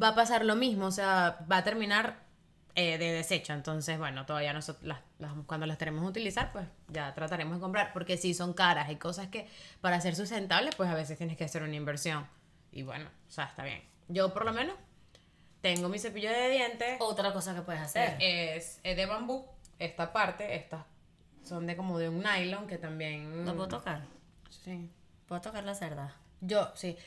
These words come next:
Speaker 1: Lo que yo hago es que
Speaker 2: ¿Me puedo cepillar los dientes
Speaker 1: yo
Speaker 2: con esto?
Speaker 1: tengo las manos muy resecas
Speaker 2: ¿Qué pasa si me pongo los dientes?
Speaker 1: y me da sensibilidad tocarlo, entonces lo que hago es
Speaker 2: Ah.
Speaker 1: mojarlo primero antes de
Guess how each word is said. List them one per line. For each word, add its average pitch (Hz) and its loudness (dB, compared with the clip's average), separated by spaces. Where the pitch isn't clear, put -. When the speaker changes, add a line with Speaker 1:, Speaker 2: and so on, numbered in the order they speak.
Speaker 1:
Lo 214 2
que 220 2
yo 220 6
hago 233 6
es 277 2
que 220 2
Speaker 2:
¿Me 180 0
puedo 180 -2
cepillar 214 -2
los 190 -2
dientes 185 -2
Speaker 1:
yo 226 8
Speaker 2:
con 208 6
esto? 240 -2
Speaker 1:
tengo 247 2
las 226 -4
manos 214 0
muy 240 -2
resecas 220 -2
Speaker 2:
¿Qué 175 -6
pasa 170 -2
si 190 -6
me 185 -4
pongo 170 -6
los 170 -4
dientes? 220 -2
Speaker 1:
y - -2
me 220 2
da 202 6
sensibilidad 214 0
tocarlo, 190 0
entonces 185 -2
lo 214 -2
que 214 0
hago 196 4
es 208 2
Speaker 2:
Ah. 220 2
Speaker 1:
mojarlo 226 6
primero 196 4
antes 190 0
de 196 -2